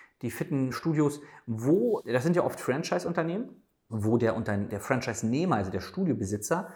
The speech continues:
sagt, „Pass auf, wenn du hier deine Kunden trainieren möchtest, gibt's verschiedene Möglichkeiten.“ Es gibt die Möglichkeit, dass du mir jeden Monat eine feste Miete zahlst. Ja? Dann kannst du alle Kunden auf der Fläche akquirieren. Zum Beispiel Fitness First fährt ja so ein Modell. Ja? Da zahlst du je nachdem,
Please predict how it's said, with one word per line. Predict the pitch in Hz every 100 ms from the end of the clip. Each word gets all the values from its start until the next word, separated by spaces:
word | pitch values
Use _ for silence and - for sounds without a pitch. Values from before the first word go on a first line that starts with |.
| - - _
sagt, | - 127 -
„Pass | -
auf, | - 269 277
wenn | 135
du | 139
hier | 135
deine | 131 117 -
Kunden | - 220 220
trainieren | 180 160 147 143
möchtest, | 139 135 123
gibt's | -
verschiedene | - - 120 113
Möglichkeiten.“ | 147 143 - - 87 - _ - -
Es | - -
gibt | -
die | 220
Möglichkeit, | 208 214 208 - 175 175 -
dass | 127 -
du |
mir | 135
jeden | 117 143
Monat | 139 135
eine | - 107
feste | 139 -
Miete | 120 139 139
zahlst. | - 82 57 - - _ _
Ja? | 85 95 165 - _ - _
Dann | 107 110
kannst | 120 190 190
du | 233 214 -
alle | 113 139
Kunden | - 135 135 147 -
auf | 101 -
der | 110 107 120 - _
Fläche | - - 95 -
akquirieren. | - - 151 139 143 92 87 - _ - - -
Zum | 117
Beispiel | 107 -
Fitness | - 139 -
First | 135 131 -
fährt | 92
ja | 90
so | 87
ein | 87
Modell. | 85 85
Ja? | 90 135
Da | 113
zahlst | - 110 120
du | -
je |
nachdem, | 107 107 131 151 190 -